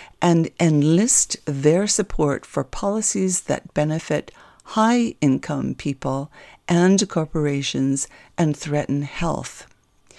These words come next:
His signature legislative achievement, a trillion-dollar tax cut for corporations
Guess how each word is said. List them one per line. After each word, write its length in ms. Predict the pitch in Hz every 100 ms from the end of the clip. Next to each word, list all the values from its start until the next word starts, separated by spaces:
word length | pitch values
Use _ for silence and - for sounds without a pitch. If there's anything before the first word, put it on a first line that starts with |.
| - - - - _
His 360 | - 175 139 -
signature 920 | - - 233 277 165 - 156 139 - -
legislative 880 | 151 151 175 180 175 170 156 151 143
achievement, 880 | - - 226 220 - 131 120 - - _ _ _ -
a 100 | 151 -
trillion-dollar 960 | - 202 220 214 165 156 147 135 127 -
tax 540 | - 175 175 - - - - _
cut 600 | - - 170 - - - _ - - - - -
for 220 | - 160
corporations 1000 | 143 - 202 202 170 160 156 156 143 139